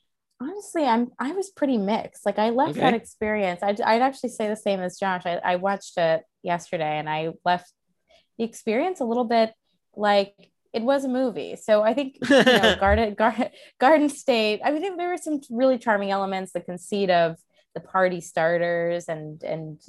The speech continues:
Speaker 1: having, you know, bar mitzvahs is, like, the sort of tapestry with which people talk to each other and interact with
Speaker 2: Let me,
Speaker 1: one another in
Speaker 2: actually, let
Speaker 1: this
Speaker 2: me ask you
Speaker 1: town.
Speaker 2: first. Let me ask you, let me cut you off for a second. I apologize.
Speaker 1: Sure.
Speaker 2: Were, were, were you, were you on the bar mitzvah, bat mitzvah party circuit when, uh,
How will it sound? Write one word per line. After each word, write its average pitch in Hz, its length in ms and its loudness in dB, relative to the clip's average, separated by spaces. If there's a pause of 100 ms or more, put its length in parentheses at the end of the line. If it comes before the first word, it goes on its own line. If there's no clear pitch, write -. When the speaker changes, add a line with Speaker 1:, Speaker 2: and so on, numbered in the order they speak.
(120)
Speaker 1:
having, 180 840 0
you 180 140 -2
know, 160 500 -8 (160)
bar 165 160 0
mitzvahs 180 560 0
is, 180 220 -8
like, 160 200 -6
the 160 280 -2 (240)
sort 175 180 0
of 165 160 -2 (260)
tapestry 185 580 0
with 165 200 -4
which 165 300 -4
people 160 440 -10 (120)
talk 185 260 0
to - 120 -14
each 165 140 -10
other 170 240 0
and 151 120 -4
interact 180 380 0
with 165 60 0
Speaker 2:
Let 214 40 4
me, 254 80 8
Speaker 1:
one 190 80 4
another 202 200 2
in 208 60 4
Speaker 2:
actually, 160 160 0
let 208 60 6
Speaker 1:
this - 20 4
Speaker 2:
me 277 80 4
ask 214 160 2
you 202 80 2
Speaker 1:
town. - 20 2
Speaker 2:
first. 165 320 0
Let 196 100 2
me 233 100 2
ask 208 200 0
you, 185 60 -4
let 208 60 0
me 190 40 -4
cut 165 140 -4
you 156 80 -2
off 151 140 2
for 135 80 -8
a 117 60 -8
second. 117 280 -8
I 120 60 -4
apologize. 123 500 2
Speaker 1:
Sure. - 300 -4
Speaker 2:
Were, 175 220 4
were, 185 180 4
were 165 120 4
you, 190 220 2
were 156 220 2
you 254 220 6
on 214 340 4
the 190 80 0
bar 160 180 0
mitzvah, 165 360 -4
bat 147 200 -2
mitzvah 156 300 -4
party 160 260 0
circuit 170 400 -4
when, 156 320 -4
uh, 147 340 -2